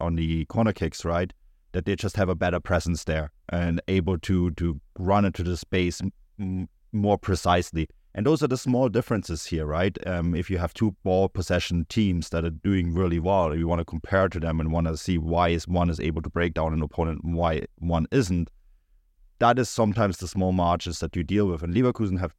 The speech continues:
done this really well. The, a good example is also the late goal by, um, I think it was Palacios, right, against, um, Augsburg, where, where they, where they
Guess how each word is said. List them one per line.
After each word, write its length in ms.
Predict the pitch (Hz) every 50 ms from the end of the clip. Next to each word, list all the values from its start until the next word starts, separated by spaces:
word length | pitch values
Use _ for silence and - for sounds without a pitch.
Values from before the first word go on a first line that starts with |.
| _ _ _ -
done 220 | 98 92 95 90
this 180 | 87 85 - -
really 220 | 90 85 85 87
well. 240 | 87 110 104 95 87
The, 100 | 90 -
a 80 | 98 95
good 200 | 82 113 139 131
example 420 | 123 - - 113 104 92 92 92
is 60 | 85
also 240 | 82 85 90 82 87
the 100 | 82 85
late 240 | 80 82 85 80 -
goal 220 | - 85 85 82
by, 420 | 78 82 80 82 80 80 80 80 76 - -
um, 540 | 80 80 80 78 78 78 80 78 78 73 - _ _ _ _ - - - _ _ _ _ - - -
I 60 | -
think 180 | - - 104 90
it 60 | 87
was 100 | 82 85
Palacios, 560 | - - 87 82 78 - - - 80 78 73 - - -
right, 260 | - 82 82 82 82 - _ _ - _ _ _
against, 460 | - 80 90 87 82 82 - - -
um, 340 | 73 85 82 80 80 82 76 -
Augsburg, 500 | 87 92 85 - - - 85 80 80 - - - - _ _ _ - - - - -
where, 200 | - 90 90 90
where 200 | 71 87 90 85
they, 320 | 87 87 85 85 87 65 - 85 87 82
where 200 | 90 95 92 90
they 340 | 87 92 90 87 87 82